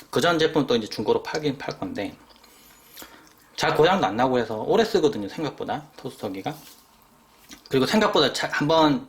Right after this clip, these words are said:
마음에 드는 거 구매하면 잘 바꿀 일도 없어요, 사실. 고장이 안 나기 때문에. 그래서 처음에 구매할 때 좀 좋은 걸 구매하시는 게 좋지 않을까라고 생각합니다.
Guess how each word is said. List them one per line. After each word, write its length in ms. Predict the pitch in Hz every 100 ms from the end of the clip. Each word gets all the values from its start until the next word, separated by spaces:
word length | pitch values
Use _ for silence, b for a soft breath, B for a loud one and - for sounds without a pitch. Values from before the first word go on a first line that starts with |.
| -
마음에 340 | 123 113 139
드는 240 | 127 127 127
거 60 | 110
구매하면 400 | 113 107 104 95
잘 240 | 120 113
바꿀 320 | - - 170
일도 180 | 190 151
없어요, 220 | 95 127
사실. 360 | - 101 95 90
고장이 300 | - 127 143
안 120 | 92
나기 180 | 101 107
때문에. 340 | 107 90 - - B B B
그래서 200 | - 135
처음에 320 | 127 247 240
구매할 320 | - 120 117 117
때 80 | 110
좀 140 | 110
좋은 280 | - 120 131
걸 200 | 113 107
구매하시는 500 | - 107 107 - 113
게 80 | 104
좋지 240 | - - 117
않을까라고 1400 | 113 - 98 95 92 - - - - _ 113 113 -
생각합니다. 540 | 113 139 135 104 95